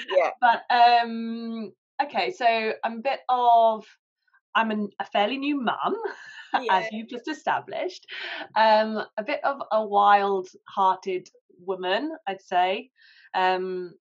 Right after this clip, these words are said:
Speaker 2: got quite a fiery, rebellious streak at times that <laughs> has, has worked in my favour and not in my favour at points in my life. Um, s-, yeah, so I'm very much, like, n-,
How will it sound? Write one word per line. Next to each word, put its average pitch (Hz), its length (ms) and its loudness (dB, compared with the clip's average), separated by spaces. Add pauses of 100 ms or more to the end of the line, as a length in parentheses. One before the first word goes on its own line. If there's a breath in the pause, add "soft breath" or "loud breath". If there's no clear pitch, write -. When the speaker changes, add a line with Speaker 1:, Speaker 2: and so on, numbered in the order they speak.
(300)
Speaker 2:
got 214 200 -2
quite 247 320 2
a 214 60 -2
fiery, 214 440 4
rebellious 202 560 0
streak 269 420 -10
at - 180 -8
times 302 540 0
that 196 280 -4
<laughs> - 40 -10
has, 196 360 -6 (840 loud breath)
has 254 320 2 (720)
worked 269 500 4
in 269 60 -4
my 269 140 0
favour 269 340 2
and 196 200 2
not 185 140 -2
in 185 60 -6
my 190 120 -4
favour 185 340 -2
at 180 200 -6
points 185 240 -6
in 185 60 -8
my 175 120 0
life. 180 280 0 (640 loud breath)
Um, 214 680 4 (440)
s-, 202 140 -16
yeah, 233 260 4
so 247 100 0
I'm 247 100 0
very 277 180 0
much, 240 300 0
like, 208 280 -2 (800)
n-, 196 180 -14